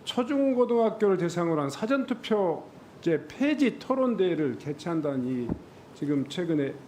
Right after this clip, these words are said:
오늘, 어, 자료를 좀 받았는데요. 좀 윤석열이라든가 모스탄 그리고 전한길 이 등등등이 미-, 정치적 선동을 하고 있는 이 상황 속에서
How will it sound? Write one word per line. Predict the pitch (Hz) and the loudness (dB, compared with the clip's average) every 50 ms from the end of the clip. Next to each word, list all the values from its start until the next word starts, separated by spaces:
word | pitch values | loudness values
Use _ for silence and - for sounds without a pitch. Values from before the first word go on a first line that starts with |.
| - - - - - | -20 -20 -20 -8 -4
오늘, | - 139 151 175 165 151 139 131 131 - - - - - - - - - - - - - | 0 2 2 4 4 2 2 0 -4 -8 -14 -20 -20 -20 -20 -20 -20 -20 -20 -20 -16 -8
어, | - 123 120 123 123 120 120 120 120 120 | -4 -4 -2 -2 -2 -2 -2 -4 -4 -4
자료를 | - - 165 175 170 180 175 160 143 | -2 0 0 2 2 4 4 4 4
좀 | - 139 131 120 | 2 2 0 0
받았는데요. | - 120 117 131 135 135 123 113 107 101 107 113 143 175 196 - - - - - - - - - - - - - - - - - | -2 -2 -2 0 0 2 2 0 0 -2 -2 -2 -2 -2 -4 -6 -12 -18 -20 -20 -20 -20 -20 -20 -20 -20 -20 -20 -20 -20 -4 0
좀 | 196 196 175 | 2 4 6
윤석열이라든가 | 175 202 220 202 254 254 254 247 233 226 220 214 214 208 202 196 196 190 185 | 6 6 6 4 4 4 6 6 6 6 6 6 4 4 4 4 4 4 4
모스탄 | 170 165 165 175 175 175 - - - 185 180 175 165 160 147 147 | 4 4 2 2 0 -2 -6 -2 0 2 2 4 4 2 0 0
그리고 | - 170 170 180 175 165 | -2 0 2 2 2 2
전한길 | - 147 151 165 175 185 180 180 160 165 160 151 156 175 | 2 0 2 2 2 2 2 2 2 2 2 2 2 0
이 | 180 | 0
등등등이 | 165 190 190 170 175 170 165 143 156 151 156 160 156 139 120 107 101 - - - - - - - - - - - - | 0 0 0 2 2 2 2 2 4 4 4 4 4 4 2 -2 -4 -8 -14 -20 -20 -20 -20 -20 -20 -20 -20 -6 -2
미-, | 180 190 220 247 254 269 - - - - - - - - - - - | 2 4 4 4 4 2 0 -6 -14 -18 -20 -20 -20 -20 -20 -16 -4
정치적 | - 180 190 202 190 - - 277 262 | 0 2 2 2 2 0 0 0 2
선동을 | - - 233 240 220 254 247 240 233 202 | 2 0 0 4 4 4 4 4 2 0
하고 | 156 202 226 226 262 254 | 0 -2 0 2 4 4
있는 | 233 214 208 196 175 160 | 4 4 4 4 4 4
이 | 160 196 208 | 4 4 2
상황 | - - 180 185 190 190 185 | 0 0 0 2 2 2 0
속에서 | 190 175 151 139 139 127 120 131 165 170 139 113 110 | 0 0 2 2 2 2 2 0 0 0 0 -2 -4